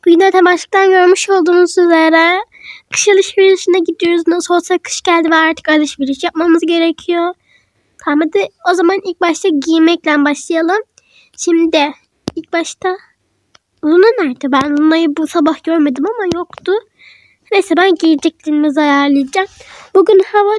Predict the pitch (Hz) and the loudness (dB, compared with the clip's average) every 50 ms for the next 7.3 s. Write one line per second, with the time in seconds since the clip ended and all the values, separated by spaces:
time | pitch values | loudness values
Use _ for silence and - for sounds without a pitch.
0 | - - - 403 392 320 - 339 311 285 330 320 311 311 302 - - - 311 294 | -4 0 2 2 2 2 2 2 2 2 2 2 2 0 -2 -4 -6 -8 -8 -8
1 | - - - 359 320 427 - 392 392 415 440 427 _ _ _ _ _ _ _ _ | -8 -12 -12 -10 -8 -6 -4 -2 -2 -2 -2 -4 _ _ _ _ _ _ _ _
2 | _ - 294 294 294 294 - _ - 392 415 453 440 _ _ _ _ _ - _ | _ -14 -12 -12 -14 -14 -10 _ -2 -2 -2 -2 -4 _ _ _ _ _ -20 _
3 | _ _ _ _ _ _ _ _ _ _ _ _ _ _ _ - 403 381 381 381 | _ _ _ _ _ _ _ _ _ _ _ _ _ _ _ -6 -4 -2 -2 0
4 | 370 349 330 302 285 339 330 330 - 294 311 - 359 349 - - 320 294 302 294 | 0 0 0 0 0 -2 -4 -2 -2 -4 -2 0 -2 -2 0 -2 -2 -2 -2 -2
5 | - 302 311 330 311 - 349 - - - - 359 339 339 320 294 285 262 311 311 | -2 0 0 0 -2 -4 -8 -10 -10 -4 0 0 2 4 4 2 2 0 -2 -6
6 | 311 - _ - - 440 427 - _ _ _ - 349 339 330 277 240 262 269 269 | -8 -8 _ -6 -6 -6 -6 -8 _ _ _ 0 2 2 2 2 0 0 -2 -2
7 | 254 233 - 330 359 | -2 -2 -2 -2 -2